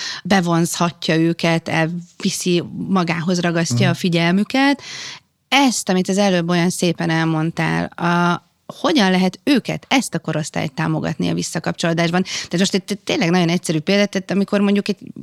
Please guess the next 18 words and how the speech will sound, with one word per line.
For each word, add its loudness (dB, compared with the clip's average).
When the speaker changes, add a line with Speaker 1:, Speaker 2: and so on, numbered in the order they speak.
Speaker 1:
azt 0
mondod, 2
hogy 2
és 4
akkor -2
elmegyünk 2
kirándulni, 6
és 4
akkor -2
azt -2
mondja, 0
„Ö, 4
kösz, -2
nem.” 0
Tehát, 4
hogy, 4
öm, 4
hogy 0